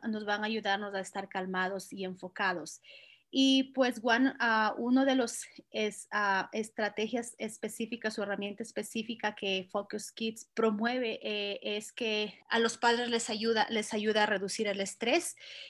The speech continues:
Y uno de ellos es la, la respiración intencional.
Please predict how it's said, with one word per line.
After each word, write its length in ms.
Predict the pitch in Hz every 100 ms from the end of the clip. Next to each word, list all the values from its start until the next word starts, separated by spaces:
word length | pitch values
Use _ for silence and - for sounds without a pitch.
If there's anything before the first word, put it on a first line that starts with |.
| -
Y 160 | 254
uno 240 | 277 311 330
de 200 | 269 254
ellos 420 | 262 269 269 -
es 460 | 233 226 233 - -
la, 340 | 220 208 202 -
la 140 | 220 208
respiración 640 | 214 - 214 196 - 214
intencional. 840 | 214 214 190 185 202 190 185 -